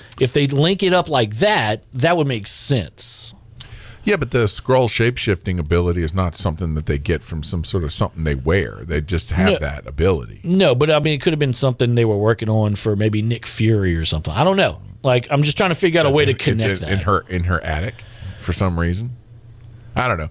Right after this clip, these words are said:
Speaker 1: Yeah.
Speaker 2: We'll see.
Speaker 1: But the
Speaker 2: We'll
Speaker 1: trail,
Speaker 2: see.
Speaker 1: the trail looks fun. I mean, it
Speaker 2: I
Speaker 1: looks
Speaker 2: mean, it's definitely, this is definitely one that I think is gonna be geared towards the younger audience. Um,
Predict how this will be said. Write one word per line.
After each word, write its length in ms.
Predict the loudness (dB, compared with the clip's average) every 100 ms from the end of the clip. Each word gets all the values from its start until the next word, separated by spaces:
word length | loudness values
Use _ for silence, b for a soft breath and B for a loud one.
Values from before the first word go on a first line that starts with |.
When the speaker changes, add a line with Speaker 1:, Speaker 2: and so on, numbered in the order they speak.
| B
Speaker 1:
Yeah. 260 | 0 0 0 2
Speaker 2:
We'll 140 | 2
see. 380 | 4 2 2 0 -2
Speaker 1:
But 100 | 2
the 60 |
Speaker 2:
We'll 80 | 2
Speaker 1:
trail, 220 | 4 4
Speaker 2:
see. 100 | 2
Speaker 1:
the 80 | 0
trail 240 | 2 4 4
looks 220 | 2 0
fun. 420 | 2 2 2 0
I 80 | 0
mean, 160 | 2
it 60 | 2
Speaker 2:
I 60 | 2
Speaker 1:
looks 80 | 2
Speaker 2:
mean, 160 | 2
it's 180 | 0 2
definitely, 560 | 0 0 -2 0 0 2
this 300 | 2 2 -2
is 100 | 0
definitely 640 | 0 0 -4 -6 -2 -2
one 400 | 2 2 2 2
that 200 | 0 0
I 100 | -2
think 300 | 0 -2 0
is 120 | -2
gonna 240 | 0 -2
be 240 | -2 -2 -2
geared 440 | 0 2 2 0
towards 420 | 0 2 2 0
the 120 | -4 0
younger 400 | 0 0 2 4
audience. 720 | 2 0 -4 -4 -6 -8 -12 -20 B B B B B B B -4
Um, 440 | 0 2 2 0